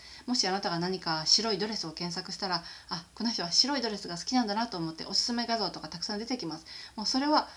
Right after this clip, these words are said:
もう自分で発信していない、ブログとかを書いているわけではないけれども、でももう、えー、Googleさん、Facebookさんとか、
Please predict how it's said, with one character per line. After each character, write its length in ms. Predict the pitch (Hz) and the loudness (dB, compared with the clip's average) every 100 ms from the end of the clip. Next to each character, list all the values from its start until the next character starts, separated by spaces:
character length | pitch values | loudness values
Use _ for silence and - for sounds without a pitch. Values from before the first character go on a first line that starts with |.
| - - | -20 -6
も 140 | 220 202 | 0 2
う 40 | |
自 160 | 165 214 | 2 4
分 220 | 302 311 | 6 6
で 80 | 302 | 4
発 220 | 269 269 | 4 4
信 220 | 311 302 | 6 8
し 160 | - - | 6 6
て 300 | 294 269 - - - - | 4 2 -4 -20 -20 -8
い 100 | 202 | 0
な 160 | 226 240 | 4 4
い、 140 | 165 - - - | 2 -6 -20 -2
ブ 80 | 220 | 2
ロ 80 | 269 | 4
グ 100 | 294 | 4
と 100 | 311 | 2
か 160 | 214 | 2
を 80 | 190 | 4
書 80 | 240 | 2
い 100 | 254 | 2
て 80 | 185 | 0
い 40 | |
る 60 | 165 | -2
わ 80 | |
け 100 | 208 | -2
で 60 | 247 | 0
は 120 | 170 | 0
な 140 | 180 277 | 2 2
い 80 | |
け 100 | 294 | 2
れ 100 | 233 | 0
ど 80 | 190 | 0
も、 240 | 220 277 - - - | 2 0 -2 -16 -2
で 60 | 277 | 4
も 260 | 247 202 - - | 6 4 -6 -2
も 280 | 233 180 - | 0 0 -2
う、 40 | - - - - - | -20 -20 -20 -20 -8
え 200 | 180 170 | -4 -2
ー、 60 | 170 | 2
Google 300 | 226 233 175 | 4 6 4
さ 220 | 170 175 | 2 0
ん、 60 | 156 | 0
Facebook 580 | 160 226 254 233 247 - | 0 2 4 2 2 0
さ 160 | 202 | 0
ん 80 | 160 | 0
と 80 | - | -4
か、 200 | 160 | -6